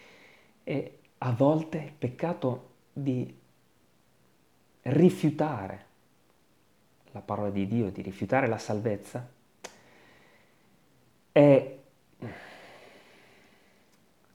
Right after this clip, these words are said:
è tremendo anche solo parlarne. Sapete perché?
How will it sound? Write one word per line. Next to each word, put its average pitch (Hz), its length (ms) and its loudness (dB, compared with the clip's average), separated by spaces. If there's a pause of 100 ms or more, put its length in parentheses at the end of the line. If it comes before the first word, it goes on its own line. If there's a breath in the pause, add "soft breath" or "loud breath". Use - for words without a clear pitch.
è - 160 -8
tremendo 120 380 0
anche 107 180 -6
solo 113 260 -6
parlarne. 98 560 -12
Sapete 123 380 -2
perché? 98 440 -12